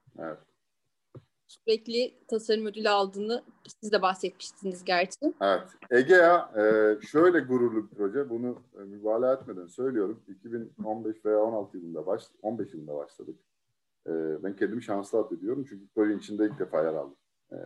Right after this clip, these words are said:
Speaker 1: otomotivde çok sık yatırım yapılmaz arkadaşlar. E, yedi yılda bir, e, genelde yapılır. Ben buna denk geldim. Bir milyar euro'nun üzerinde bir yatırımdan bahsediyoruz. Çok ciddi bir yatırım bu. E,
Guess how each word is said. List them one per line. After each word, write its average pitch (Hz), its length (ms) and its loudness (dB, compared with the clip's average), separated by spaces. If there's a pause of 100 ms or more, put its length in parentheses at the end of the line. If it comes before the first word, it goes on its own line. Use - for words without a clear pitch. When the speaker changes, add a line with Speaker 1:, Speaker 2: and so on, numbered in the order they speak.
(800)
Speaker 1:
otomotivde 131 720 4
çok 151 280 4
sık - 200 -4
yatırım 120 340 4
yapılmaz 101 420 0
arkadaşlar. 76 640 -4 (880)
E, 87 40 2 (1300)
yedi 113 260 4
yılda 110 360 8
bir, - 420 -6 (600)
e, - 60 -2
genelde 92 640 4
yapılır. 101 360 -2 (180)
Ben 131 160 8
buna 131 220 6
denk 101 200 4
geldim. 78 280 2 (120)
Bir 120 180 0
milyar 113 340 6
euro'nun 113 340 6
üzerinde 104 360 2
bir 113 60 0
yatırımdan 92 560 -2
bahsediyoruz. 80 640 -10
Çok 82 180 -12
ciddi - 280 -10
bir 87 60 -4
yatırım - 420 -8
bu. - 120 -14 (840)
E, 85 40 0